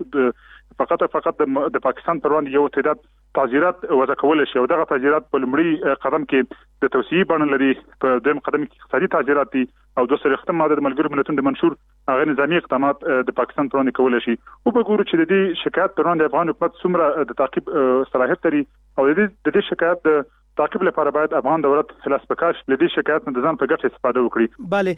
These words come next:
Speaker 2: اوس، آه، د دغه شکایت سره سم مخکې افغانستان د روسیې څخه هم ورته شکایت کړی، یو څو ورځې وړاندې تاسو به په جریان کې یاست. د افغانستان حکومت نور څه پیام ورکولی شي هم طالبانو ته او هم په ځانګړي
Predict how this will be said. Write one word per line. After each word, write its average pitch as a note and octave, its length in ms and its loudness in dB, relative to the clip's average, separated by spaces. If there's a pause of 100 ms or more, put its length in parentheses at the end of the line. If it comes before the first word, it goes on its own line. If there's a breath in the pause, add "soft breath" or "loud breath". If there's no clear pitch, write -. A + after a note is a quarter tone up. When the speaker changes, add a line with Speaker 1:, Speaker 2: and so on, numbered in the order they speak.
(320 loud breath)
Speaker 2:
اوس، D4 300 2
آه، A#3+ 340 2
د G3+ 100 -2
دغه B3 220 0
شکایت A#3 400 -2
سره G#3 260 0
سم A3 280 0
مخکې G#3+ 260 0
افغانستان G3 500 -2
د G3 100 4
روسیې G3+ 320 2
څخه F#3 300 -2
هم G#3+ 160 0
ورته F#3+ 240 -2
شکایت - 360 -4
کړی، F3+ 200 0
یو E3+ 100 0
څو - 140 -2
ورځې F3 180 2
وړاندې F3 320 0
تاسو E3+ 160 -2
به E3+ 120 0
په E3+ 120 0
جریان E3+ 280 0
کې - 40 -2
یاست. F3 240 -2 (360 loud breath)
د G3 140 4
افغانستان G#3 520 0
حکومت A#3 400 0 (160)
نور C4+ 220 2
څه - 200 -2
پیام A3 240 0
ورکولی F#3+ 500 2
شي G3 180 0
هم A#3 240 0
طالبانو G#3+ 480 2
ته F#3 240 0
او F3+ 60 4 (100)
هم G#3 180 0
په G3 120 2
ځانګړي F#3+ 260 2